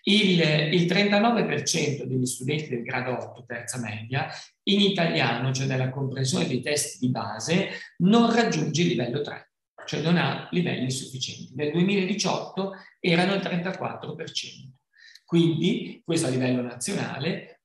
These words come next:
quasi un ragazzino su quattro ha grosse difficoltà a comprendere un testo adatto a un bambi-, a un ragazzino che abbia frequentato otto anni di scuola. Ma già da questo grafico, la parte in alto che voi vedete,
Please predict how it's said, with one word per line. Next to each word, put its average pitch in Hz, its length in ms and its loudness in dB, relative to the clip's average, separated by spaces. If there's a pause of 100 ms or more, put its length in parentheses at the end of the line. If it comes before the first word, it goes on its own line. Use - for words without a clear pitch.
quasi 180 300 0
un 147 80 -4
ragazzino 147 540 -4
su 107 200 -8
quattro 139 600 -6 (220)
ha 170 180 0
grosse 226 600 0
difficoltà 170 560 -6
a 139 80 -10
comprendere 151 540 -4
un 170 160 0
testo - 680 -8 (320)
adatto 147 480 0
a - 40 0
un 214 80 0
bambi-, - 360 0
a 135 120 2
un 135 60 2
ragazzino 147 560 -2
che - 100 -8
abbia - 200 -8
frequentato 170 600 -10
otto - 220 -18
anni - 160 -18
di - 140 -20
scuola. - 480 -12 (320)
Ma 143 160 -2
già 175 160 0
da 147 160 0
questo 147 300 -2
grafico, 151 560 -4
la - 100 -8
parte 110 340 -8
in 131 100 0
alto 131 400 -4
che - 100 -12
voi - 200 -8
vedete, - 640 -2